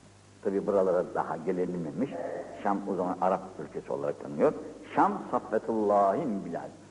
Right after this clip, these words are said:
Allah-u Teala'nın beyatlarının içerisinden en güzel bir belde olaraktan takdim oluyor.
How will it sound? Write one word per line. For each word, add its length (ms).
Allah-u 400
Teala'nın 340
beyatlarının 460
içerisinden 440
en 200
güzel 300
bir 160
belde 240
olaraktan 520
takdim 340
oluyor. 300